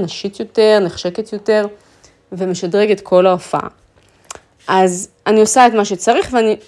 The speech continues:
באמת עם הזמן מנסה לשפר את הלוקים, כי לא תמיד יש לי כוח להחליף בגדים,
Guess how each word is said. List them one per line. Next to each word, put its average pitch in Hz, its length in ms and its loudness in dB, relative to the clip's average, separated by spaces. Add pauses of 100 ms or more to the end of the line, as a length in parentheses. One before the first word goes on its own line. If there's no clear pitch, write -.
(140)
באמת 208 360 2
עם 233 100 -2
הזמן 196 320 0
מנסה 190 240 0
לשפר 190 380 -2
את 190 120 -6
הלוקים, 285 440 0
כי 226 240 -6
לא 202 220 -2
תמיד 196 260 -2
יש 170 140 -8
לי 175 80 -14
כוח 175 260 -4
להחליף 185 320 -8
בגדים, 247 600 0